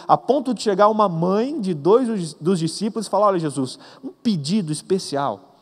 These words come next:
Quando você for rei, que um filho meu fique à sua direita e outro à sua esquerda. Você pode atender esse pedido pra mim?"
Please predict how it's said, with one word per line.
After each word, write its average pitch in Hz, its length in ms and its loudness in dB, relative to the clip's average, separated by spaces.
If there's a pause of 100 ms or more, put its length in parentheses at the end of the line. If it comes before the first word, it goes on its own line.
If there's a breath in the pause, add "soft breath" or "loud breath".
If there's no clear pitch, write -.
(640 soft breath)
Quando 285 300 0
você 185 320 -2
for 131 160 -2
rei, 143 260 2
que 339 220 -6
um 415 100 -2
filho 226 320 0
meu 180 180 2
fique 214 280 -6
à 196 40 -4
sua 185 220 -4
direita 202 340 -4
e 208 40 0
outro 240 220 -6
à - 20 -18
sua - 100 -12
esquerda. 175 340 -4
Você 226 120 -10
pode 302 240 -6
atender 147 260 -6
esse 139 160 -6
pedido 127 260 -8
pra 113 140 -10
mim?" 147 180 -10